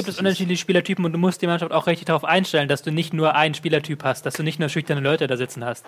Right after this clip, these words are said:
Speaker 1: Aber es bringt nichts zu glauben, man kann in eine Sozialstruktur irgendjemanden reinbringen, der dann, äh, Leitfigur ist. Das funktioniert so nicht.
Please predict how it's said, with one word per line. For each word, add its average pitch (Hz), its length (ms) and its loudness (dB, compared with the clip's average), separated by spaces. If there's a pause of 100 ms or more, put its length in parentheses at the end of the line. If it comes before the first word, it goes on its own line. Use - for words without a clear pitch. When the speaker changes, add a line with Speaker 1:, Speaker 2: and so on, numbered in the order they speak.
(260)
Speaker 1:
Aber 151 160 4
es 151 80 -2
bringt 220 260 2
nichts 180 240 2
zu 165 140 -2
glauben, 165 320 4
man 165 160 -2
kann 175 260 0
in 170 120 -4
eine 156 460 0
Sozialstruktur 165 600 2
irgendjemanden 156 420 0
reinbringen, 170 560 4 (1000)
der 156 160 6
dann, 156 300 2
äh, 151 180 -6
Leitfigur 156 540 2
ist. 127 100 -4
Das 143 80 -4
funktioniert 175 420 -2
so 135 100 -4
nicht. 120 280 -14